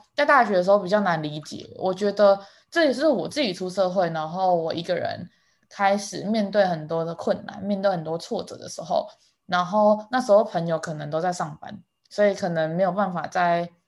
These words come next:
有其他人可以无时无刻的 support 你，去，去支撑你的心灵状况的时候，然后当你慢慢的开始独自一个人去面对很多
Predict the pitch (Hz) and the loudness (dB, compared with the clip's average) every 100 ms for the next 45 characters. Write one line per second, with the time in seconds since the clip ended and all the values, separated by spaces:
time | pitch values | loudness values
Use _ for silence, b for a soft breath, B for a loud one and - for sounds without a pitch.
0 | - - - - 175 180 170 165 170 - | -8 -6 -6 -6 -2 0 2 -2 -6 -12
1 | - - 175 170 - 180 180 185 170 208 | -12 -4 0 0 -2 -4 -4 -6 -4 0
2 | 185 165 156 170 b b - 170 208 170 | 2 2 0 -2 b b -8 -2 0 0
3 | 156 156 190 190 185 B B B _ _ | -4 -8 -4 -4 -6 B B B _ _
4 | _ - 254 208 214 208 208 190 165 160 | _ -6 -4 -4 -6 2 2 2 -2 -4
5 | - 185 170 147 180 170 175 156 165 - | -4 -4 -4 -2 -2 -2 -2 -2 -4 -10
6 | - 170 - - b b b - 175 180 | -6 0 0 -2 b b b -6 0 0
7 | 202 202 202 180 170 226 208 220 196 170 | 2 2 0 -4 0 0 2 2 2 0
8 | 165 - 180 180 175 156 160 165 175 220 | -4 -2 0 0 -2 -8 -6 -6 -6 -6
9 | 196 165 127 123 175 190 196 202 180 190 | -6 -6 -8 -8 -10 -8 -4 -2 0 0
10 | 180 170 156 151 180 170 170 | 0 -2 -6 -2 2 2 0